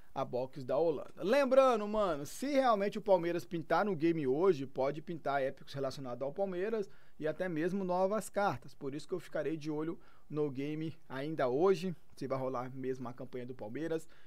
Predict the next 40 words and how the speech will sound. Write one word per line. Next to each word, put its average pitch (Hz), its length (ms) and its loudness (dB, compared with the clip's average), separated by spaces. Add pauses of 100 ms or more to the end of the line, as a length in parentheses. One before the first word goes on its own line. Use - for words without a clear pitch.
(140)
Estaramo 147 640 0 (120)
em, 143 260 -6
estaremos 151 540 -2
em 139 80 -8
Corujão, 143 600 -4
né? 156 220 0
Se 156 100 -8
você 127 240 -8
quiser 131 220 -4
participar 139 500 -6
do 127 100 -6
Corujão, 123 600 -4 (420)
vai 131 140 -2
ser 147 140 -2
um 143 100 0
prazer 139 540 -2 (140)
ter 135 120 -6
você 127 320 -6
com 131 180 -6
a 123 80 -2
gente 123 320 -10
mesmo, 175 380 0
tá? 175 300 2 (280)
Oficializando 208 680 4
a 180 40 6
box, 165 480 6
eu 151 160 2
trago 165 280 4
aqui 165 160 -2
em 160 40 -4
primeira 165 320 2
mão 156 220 2
amanhã, 156 460 0 (100)
logo 165 320 0
cedo, 165 400 -2
pra 143 160 -2
vocês 131 280 -10
ficarem 135 320 -2
ligados 120 520 -4
aí 120 240 -4